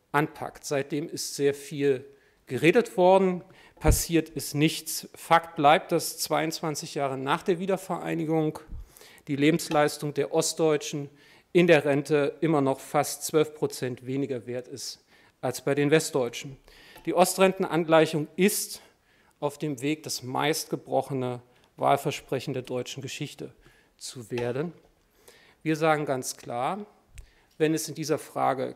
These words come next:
keine Lösung bis zum Jahresende gibt, wird dieses Thema selbstverständlich im kommenden Jahr auch in den Wahlkämpfen eine prioritäre Rolle spielen.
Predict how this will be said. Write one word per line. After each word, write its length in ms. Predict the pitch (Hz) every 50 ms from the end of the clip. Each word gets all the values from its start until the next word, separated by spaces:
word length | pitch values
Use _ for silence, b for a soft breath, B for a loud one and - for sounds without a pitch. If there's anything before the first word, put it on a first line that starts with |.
| - _
keine 320 | - - 160 160 165 170 151
Lösung 500 | 135 135 135 143 143 - 151 135 135 131
bis 300 | - - 151 - - -
zum 180 | - 147 131
Jahresende 680 | 113 123 123 127 120 127 123 - - - 135 120 120 117
gibt, 520 | 107 - - 151 196 226 - - - b b b b b b b _
wird 240 | - 147 170 165 170
dieses 280 | 160 131 139 127 - -
Thema 300 | - 151 139 139 131 120
selbstverständlich 880 | 113 127 151 151 - - - 143 - - 143 131 127 - - 135 -
im 160 | - 143 120 -
kommenden 420 | - 139 131 131 127 123 120 113
Jahr 440 | 107 113 110 110 110 110 110 - B B B B B _ -
auch 200 | - - - -
in 120 | 156 131
den 160 | 127 123 110
Wahlkämpfen 760 | 117 120 123 127 - - 135 120 117 - - - 123 113 117 b b b b b _ -
eine 260 | 127 131 127 123 120
prioritäre 760 | - - - 170 156 147 135 131 117 - - 131 123 120 123
Rolle 300 | 120 110 117 120 120 113
spielen. 520 | - - - - 123 120 131 170 202 196